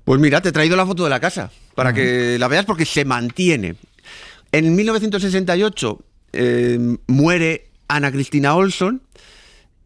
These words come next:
Speaker 1: y alguien compra la casa. Otra cosa curiosa, porque cuando ella estaba en vida, a nadie le interesó arreglar esa casa y estaba en bastante mal, mal estado.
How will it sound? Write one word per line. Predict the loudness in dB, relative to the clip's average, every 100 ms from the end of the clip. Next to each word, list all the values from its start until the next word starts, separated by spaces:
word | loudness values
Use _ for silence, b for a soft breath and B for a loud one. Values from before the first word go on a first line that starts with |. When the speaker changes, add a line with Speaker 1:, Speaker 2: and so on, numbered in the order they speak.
| _ _ _ -20 -20 -20 -2
Speaker 1:
y | 2
alguien | 4 4 2
compra | 2 2 2
la | 0
casa. | -2 -6 -8 0
Otra | 0 2 0
cosa | 2 4 4 4 2 0 -2
curiosa, | -2 -2 -2 -4
porque | -4 -4 -6 B B
cuando | -2 2 2
ella | 2
estaba | 2 0 0
en |
vida, | 0 0 -2 -6 _
a | -4 0
nadie | 0
le | 0
interesó | 0 -2 0 0
arreglar | 0 -2 -2
esa | -2 -2
casa | -2 -2 -4
y | -2
estaba | 0 0 2
en | 0
bastante | -2 -2 0
mal, | 2 2 2 2 0 0
mal | 0 0
estado. | 0 0 0 -2